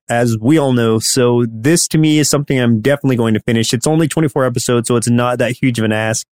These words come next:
And there were scenes at the end of these episodes that really caught me off guard, and I wanna see the resolution too.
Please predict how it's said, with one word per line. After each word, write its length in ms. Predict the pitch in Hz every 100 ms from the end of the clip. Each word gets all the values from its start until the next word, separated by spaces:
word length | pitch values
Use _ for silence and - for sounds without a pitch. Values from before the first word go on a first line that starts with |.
| _ -
And 560 | 123 123 120 117 131
there 240 | 127 143 143
were 180 | 147 135
scenes 540 | - 190 220 165 123
at 140 | 127
the 80 | 143
end 260 | 135 165 170
of 140 | 123
these 560 | 117 113 113 110 107 -
episodes 560 | 139 135 127 107 117 -
that 180 | 123 117
really 600 | 120 107 113 147 170 156 120
caught 340 | - 131 127
me 180 | 120 113
off 160 | 107 -
guard, 380 | 110 107 104 101
and 140 | 113 120
I 60 |
wanna 200 | 123 165
see 120 | - 147
the 100 | 120
resolution 560 | 117 104 107 104 95
too. 260 | - 95